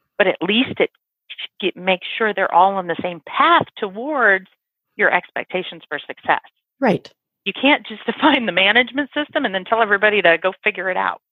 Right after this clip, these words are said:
Speaker 2: Mm-hmm. Right.
Speaker 1: You've got to define the how, and the how is not short, but it
Speaker 2: Mm-hmm.
Speaker 1: is, needs to be simple enough that I can then take that and condense it into training programs
Speaker 2: Mm-hmm.
Speaker 1: and into assurance programs so I can educate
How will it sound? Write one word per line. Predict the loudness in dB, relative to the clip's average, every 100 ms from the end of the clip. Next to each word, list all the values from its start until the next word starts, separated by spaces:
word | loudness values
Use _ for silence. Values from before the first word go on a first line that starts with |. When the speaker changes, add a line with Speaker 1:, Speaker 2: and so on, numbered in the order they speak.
| _
Speaker 2:
Mm-hmm. | 4 4 2 -4 _ _ -6
Right. | -6
Speaker 1:
You've | -2
got | 2 2 2
to |
define | -6 -2 -2 0
the |
how, | 0 0
and | 0
the |
how | -2 0 0
is | -2 _ _ -6
not | 0 0 -2 _ _ _ _ _ _ _ -10 -2
short, | 2 2 0 -8 -20 _ 0
but | 2
it | 4
Speaker 2:
Mm-hmm. | 2 2
Speaker 1:
is, | -8 _
needs | -10 -10
to | -8
be | -4 -2
simple | 0 0
enough | 2 0 0
that | -4 -6 _
I | -2
can | -2 -4
then | -6 -6 -4
take | -2 0 2
that | 2 0
and | -6
condense | -10 -2 -2 0 -4
it | -4 -4 _ _ _
into | -2 0
training | 0 0 0 -2
programs | -4 -4 -6 -8 -16 _ 4
Speaker 2:
Mm-hmm. | 6 4 0 _ _ _ _ _ _ _ _ _
Speaker 1:
and | 0 2 2
into | -2 -2 -6
assurance | -6 0 2 0 -4
programs | -8 -4 -6 -6
so | 0
I | 2
can | 2 -4 -8 _ -2
educate | 0 0 -2 2 2 2